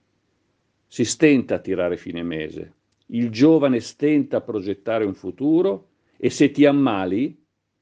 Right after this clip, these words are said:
peggio per te. E la politica si trascina,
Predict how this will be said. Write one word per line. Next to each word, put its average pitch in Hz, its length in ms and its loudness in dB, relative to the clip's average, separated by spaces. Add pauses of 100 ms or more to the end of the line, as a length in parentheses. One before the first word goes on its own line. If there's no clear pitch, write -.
(120)
peggio 165 280 0
per - 160 -4
te. - 200 -20 (1080)
E 185 140 4
la 202 120 6
politica 190 460 -2
si 165 160 -8
trascina, 87 600 -8